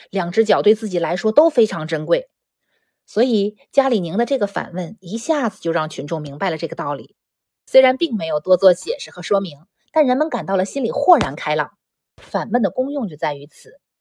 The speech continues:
既可以解决掉可能需要花费很多口舌才能说清楚的事情，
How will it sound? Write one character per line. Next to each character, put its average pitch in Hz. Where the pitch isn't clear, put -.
既 302
可 -
以 269
解 190
决 147
掉 190
可 196
能 220
需 262
要 269
花 277
费 285
很 170
多 220
口 -
舌 151
才 233
能 190
说 214
清 294
楚 -
的 -
事 151
情， -